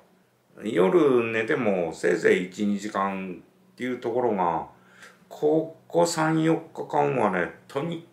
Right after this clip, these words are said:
かくやたらと眠くて、もう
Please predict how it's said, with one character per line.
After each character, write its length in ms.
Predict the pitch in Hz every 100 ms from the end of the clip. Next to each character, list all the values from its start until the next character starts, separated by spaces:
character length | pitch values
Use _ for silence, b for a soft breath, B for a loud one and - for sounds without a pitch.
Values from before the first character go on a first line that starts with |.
| _
か 140 | - 139
く 120 | 120
や 300 | 92 92 143 - -
た 120 | - 143
ら 220 | 151 147
と 160 | 151
眠 440 | 147 135 131 131 127
く 100 | -
て、 340 | 95 90 80 - _ _ _ _ _ - -
も 440 | 131 127 107
う 20 | -